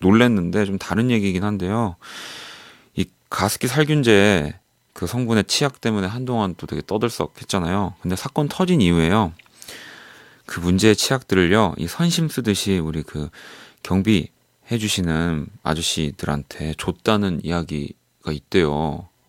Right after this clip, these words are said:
와, 저는 너무 한-, 진짜 천벌 받습니다. 이런 분들은 정말 나중에 몇만 배로 돌아옵니다. 이런 분들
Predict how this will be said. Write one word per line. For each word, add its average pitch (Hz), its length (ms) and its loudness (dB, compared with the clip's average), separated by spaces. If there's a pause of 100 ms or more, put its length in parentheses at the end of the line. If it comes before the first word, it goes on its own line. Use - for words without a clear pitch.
와, 78 200 -10
저는 95 600 0 (580)
너무 90 200 0
한-, 131 180 0 (320)
진짜 - 100 -4
천벌 165 340 -2
받습니다. 82 380 -2
이런 110 320 0
분들은 92 600 0 (760)
정말 87 560 0 (560)
나중에 85 720 -2 (340)
몇만 110 480 2
배로 104 240 2
돌아옵니다. 73 680 -4
이런 95 220 -4
분들 92 300 -4